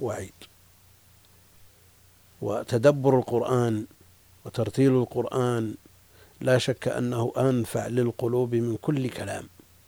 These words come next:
فتدبر القرآن رمت الهدى، فالعلم تحت تدبر القرآن.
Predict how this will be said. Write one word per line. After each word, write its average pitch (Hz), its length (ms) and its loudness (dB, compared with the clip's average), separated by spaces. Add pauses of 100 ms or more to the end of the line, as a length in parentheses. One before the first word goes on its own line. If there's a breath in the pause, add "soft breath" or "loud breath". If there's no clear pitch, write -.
(1000 soft breath)
فتدبر 117 520 -2
القرآن 113 560 -2
رمت 110 320 -4
الهدى، 107 420 -4 (1120 soft breath)
فالعلم 110 640 0
تحت - 300 -4
تدبر 110 460 -4
القرآن. 101 580 -8